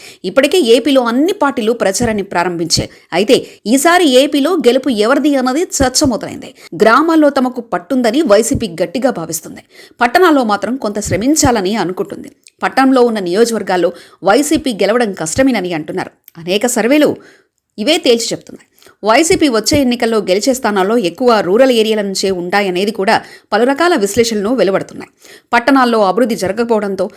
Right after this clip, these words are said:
వివిధ మార్గాల్లో నెలకొన్న అసంతృప్తి పార్టీకి వ్యతిరేకంగా మారుతుందన్న కామెంట్స్ కూడా బలంగా వినబడుతున్నాయి. ముఖ్యంగా ఉద్యోగుల నుంచి ప్రభుత్వంపై తీవ్ర వ్యతిరేకత కనబడుతుంది. ఉపాధ్యాయులు మొదలుకొని అన్ని శాఖల ఉద్యోగులు తీవ్ర అసంతృప్తితో ఉన్నారు.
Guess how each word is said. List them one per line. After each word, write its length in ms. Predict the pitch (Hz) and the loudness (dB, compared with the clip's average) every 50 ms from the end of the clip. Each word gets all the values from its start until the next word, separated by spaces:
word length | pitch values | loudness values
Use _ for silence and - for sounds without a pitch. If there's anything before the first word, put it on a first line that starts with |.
| - _ _ - | -18 _ _ -2
వివిధ 160 | 233 - 269 | 0 2 4
మార్గాల్లో 540 | 262 247 226 247 285 311 285 311 320 302 285 | 4 4 4 4 2 2 2 0 2 2 2
నెలకొన్న 380 | 254 240 240 240 247 220 220 - - | 2 0 -2 -2 -2 -4 -4 -4 -4
అసంతృప్తి 580 | 190 202 - 285 269 269 - 226 220 - 226 240 | -4 -4 -2 0 -2 0 -2 -4 -4 -4 -4 -6
పార్టీకి 440 | 233 - 196 196 202 - 220 - 208 | -4 -4 -6 -4 -4 -4 -6 -4 -4
వ్యతిరేకంగా 600 | 170 175 175 226 240 254 247 233 226 214 202 202 | -4 -4 0 0 0 0 0 -2 -2 -2 -2 -2
మారుతుందన్న 600 | 180 170 170 196 226 262 262 247 214 202 185 190 | -4 0 0 2 2 2 0 -2 -4 -4 -4 -6
కామెంట్స్ 400 | 180 - 175 180 220 220 214 - | -6 -4 -2 -2 -2 -2 -4 -6
కూడా 220 | - 190 175 175 | -4 -4 -2 -2
బలంగా 340 | 175 175 165 180 202 196 185 | -2 -4 -4 -4 -4 -4 -2
వినబడుతున్నాయి. 540 | 175 175 170 165 170 165 - 170 160 120 - - _ _ _ _ - | -2 -4 -4 -6 -6 -8 -6 -6 -6 -6 -6 -10 _ _ _ _ -8
ముఖ్యంగా 440 | 190 165 170 175 285 320 285 - - - - - - _ _ | -4 -2 2 2 4 4 4 2 0 -4 -14 -20 -20 _ _
ఉద్యోగుల 400 | 214 220 208 208 294 339 311 311 | -4 -4 0 0 2 2 4 4
నుంచి 320 | 294 269 269 240 - 254 247 | 2 2 0 -2 -2 -4 -4
ప్రభుత్వంపై 560 | - 202 202 214 220 - 254 240 233 208 202 | -4 -4 -4 -4 -2 -2 -4 -4 -2 -4 -6
తీవ్ర 320 | 202 - 202 226 226 226 | -6 -6 -6 -4 -2 -2
వ్యతిరేకత 420 | 190 160 180 180 - 240 240 220 208 | -2 -2 -4 -4 -4 -4 -4 -4 -6
కనబడుతుంది. 500 | - 175 139 131 160 160 - 151 - - - _ _ _ _ - | -8 -8 -8 -8 -10 -10 -12 -14 -16 -18 -20 _ _ _ _ -8
ఉపాధ్యాయులు 540 | 185 160 233 233 233 180 165 196 190 190 185 | -2 2 2 2 2 0 -2 -4 -4 -2 -4
మొదలుకొని 460 | 175 170 160 202 220 220 269 285 330 - - - - - - | -6 -4 -4 -2 -2 0 0 0 0 -2 -6 -14 -20 -8 -4
అన్ని 280 | - - 254 311 370 349 | -2 0 2 2 2 2
శాఖల 320 | - 320 277 262 269 254 | 2 0 0 0 0 0
ఉద్యోగులు 520 | 247 220 208 185 196 240 233 220 214 208 269 | 0 0 -2 0 0 0 2 2 0 -2 -2
తీవ్ర 340 | - 226 208 233 247 240 - 175 | -2 -2 -2 -2 -2 -4 -4 -4
అసంతృప్తితో 560 | 190 - - 240 240 220 196 - 180 - 180 | -2 -2 -2 -2 -4 -8 -12 -12 -8 -8 -6
ఉన్నారు. 300 | 170 160 165 180 170 | -6 -2 -2 -2 -2